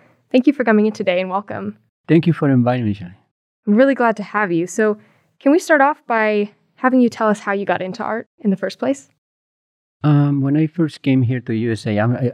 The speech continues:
Speaker 2: I'm originally from Mexico. I was born there, and, uh, I, one of my friends invited me to, uh, participate in this huge mural that we're, uh, painting in, in Hollywood.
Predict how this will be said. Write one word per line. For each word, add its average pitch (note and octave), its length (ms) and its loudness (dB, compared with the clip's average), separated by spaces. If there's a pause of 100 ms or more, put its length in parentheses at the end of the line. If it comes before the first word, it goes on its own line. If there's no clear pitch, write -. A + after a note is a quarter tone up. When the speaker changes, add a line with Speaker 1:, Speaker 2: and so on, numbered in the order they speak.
Speaker 2:
I'm A#2+ 240 -6
originally C3 320 2
from A2 220 -2
Mexico. A2 480 -4
I A#2+ 100 -4
was G#2+ 160 -2
born G#2+ 300 -6
there, A#2 180 0
and, G#2 240 -2
uh, F#2+ 220 -6 (1040)
I, B2+ 220 4 (500)
one C#3+ 240 2
of G3+ 40 4
my D#3 120 4
friends B2+ 260 -2
invited A#2 300 -2
me A#2+ 100 -4
to, G#2 580 -2 (600)
uh, G2+ 300 2 (260)
participate B2+ 680 0
in G#2+ 140 -2
this G#2 180 -10
huge D3 320 -2
mural A#2 220 0
that G#2 160 -8
we're, G2+ 200 -8 (140)
uh, G2+ 200 -2
painting G#2+ 400 -2
in, G2 380 -6 (120)
in G2 80 0
Hollywood. A2+ 500 -2